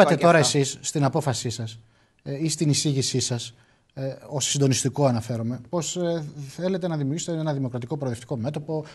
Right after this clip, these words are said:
Speaker 1: με ευρύτερες συνενέσεις, ευρύτερες συγκλήσεις κτλ. Η κυρία Νοτοπούλου όμως, ε, η κυρία Καλφακάκου, είναι υπουργός της κυβέρνησης. Δεν
Speaker 2: Σωστά.
Speaker 1: είναι ένα αυτοδιοικητικό στέλεχος, όπως φέρει ποινίστε εσείς, που μπορεί να δημιουργήσει πιο,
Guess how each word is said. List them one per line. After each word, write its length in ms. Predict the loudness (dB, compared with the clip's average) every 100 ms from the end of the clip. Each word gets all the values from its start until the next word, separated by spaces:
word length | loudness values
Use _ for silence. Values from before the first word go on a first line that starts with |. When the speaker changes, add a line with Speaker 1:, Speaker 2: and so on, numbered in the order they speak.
| _
Speaker 1:
με 120 | 0
ευρύτερες 440 | 2 2 0 0 -2
συνενέσεις, 580 | -2 -2 0 0 -2 -2
ευρύτερες 320 | -2 0 2
συγκλήσεις 440 | 0 0 0 0
κτλ. 220 | -4 -4 -4 -6 -12 -16 _ -10
Η 60 |
κυρία 200 | -2 0
Νοτοπούλου 460 | 2 0 2 4 4
όμως, 220 | 2 0
ε, 100 | -4
η 60 | -4
κυρία 600 | -2 -2 -2 -2 -4 -4
Καλφακάκου, 580 | -6 -4 -4 -4 -6 -12 -12 -20 -8
είναι 160 | 2 4
υπουργός 460 | 4 4 6 4
της 160 | 4 0
κυβέρνησης. 640 | 4 6 6 4 -4 -10 -14 _ _
Δεν 100 | -4
Speaker 2:
Σωστά. 80 | 0
Speaker 1:
είναι 100 | 2
ένα 100 | 6
αυτοδιοικητικό 680 | 6 8 6 4 2 2 2
στέλεχος, 460 | 6 6 6 4 0 -2
όπως 260 | 2 2 4
φέρει 180 | 4
ποινίστε 360 | 6 4 4 2
εσείς, 440 | 0 2 0 0 -12 _ _ -6
που 80 | 4
μπορεί 180 | 6
να 100 | 6
δημιουργήσει 440 | 4 4 4 2 2
πιο, 180 | 2